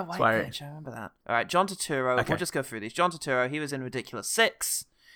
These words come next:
Speaker 2: and Transformers
Speaker 1: Yeah.
Speaker 2: Two and Last Night.
Speaker 1: Yeah, of course he was.
Speaker 2: Rob Schneider was in fucking Surf Ninjas Ridiculous Six and, as you'd expect, shows up in
Speaker 1: Oh, and Little Man.
Speaker 2: Yeah, yeah.
Speaker 1: Ah, God.
Speaker 2: And Steve Buscemi.
Speaker 1: Steve Buscemi.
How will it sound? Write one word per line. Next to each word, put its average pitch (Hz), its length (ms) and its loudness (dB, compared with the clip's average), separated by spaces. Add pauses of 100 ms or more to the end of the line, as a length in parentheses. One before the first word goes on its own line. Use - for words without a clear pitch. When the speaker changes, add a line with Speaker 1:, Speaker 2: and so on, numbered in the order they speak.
(200)
Speaker 2:
and 123 360 4
Transformers 113 480 -2
Speaker 1:
Yeah. - 40 -8
Speaker 2:
Two 127 100 -6
and 110 100 -8
Last 90 220 -8
Night. 175 320 6
Speaker 1:
Yeah, 127 100 -4
of 123 60 -10
course - 220 -2
he 110 40 0
was. 104 100 0
Speaker 2:
Rob 220 200 10
Schneider 180 960 2 (120)
was 139 160 -10
in 143 100 -8
fucking 147 300 -6
Surf 139 280 0
Ninjas 131 280 -10
Ridiculous 123 400 -8
Six - 320 -4
and, 123 400 -6 (380)
as 113 160 -8
you'd 123 80 -6
expect, 170 360 4
shows 143 280 -2
up 135 160 -2
in 135 580 -2 (140)
Speaker 1:
Oh, 120 160 2
and 107 120 0
Little 110 200 4
Man. 73 260 -6
Speaker 2:
Yeah, 104 320 0
yeah. 80 140 -10 (600)
Speaker 1:
Ah, 113 280 0 (100)
God. 80 280 -8 (180)
Speaker 2:
And 220 260 8
Steve 170 440 0
Buscemi. 147 680 -2 (140)
Speaker 1:
Steve 117 520 -2
Buscemi. 101 680 -2